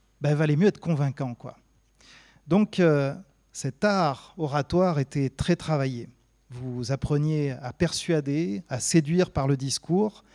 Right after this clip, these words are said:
Les Grecs savaient produire des discours brillants. Ils valorisaient les bons orateurs. Ils avaient, euh, leurs champions parmi les bons orateurs. Et peut-être qu'on sent quelque chose de ça aussi dans l'épître aux Corinthiens, quand, euh,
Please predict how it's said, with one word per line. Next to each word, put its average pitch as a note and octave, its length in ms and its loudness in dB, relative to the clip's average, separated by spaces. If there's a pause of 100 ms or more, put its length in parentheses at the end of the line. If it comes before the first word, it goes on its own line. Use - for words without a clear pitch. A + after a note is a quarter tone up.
(360)
Les D3+ 120 4
Grecs F3+ 260 2
savaient E3+ 520 4
produire D3+ 480 0
des C3 120 -2
discours C3+ 420 0
brillants. C#3 480 0 (360)
Ils D3 120 0
valorisaient F3+ 640 4
les D3 100 2
bons D#3 240 2
orateurs. D#3 680 0 (340)
Ils C#3+ 160 -4
avaient, D#3+ 360 2
euh, C3+ 100 -2 (100)
leurs C#3 200 0
champions F3 540 0 (400)
parmi C#3+ 300 0
les C3+ 80 2
bons C#3 240 2
orateurs. C3+ 640 -4 (580)
Et G3+ 360 4 (320)
peut-être - 280 2
qu'on F3+ 140 -2
sent A3+ 320 0
quelque E3 280 -2
chose F3 340 -2
de D3+ 100 0
ça E3 300 2
aussi D3 280 0
dans C#3+ 120 -2
l'épître C#3 400 -4
aux C#3+ 40 0
Corinthiens, E3 640 0
quand, C#3 320 -8
euh, B2 140 -4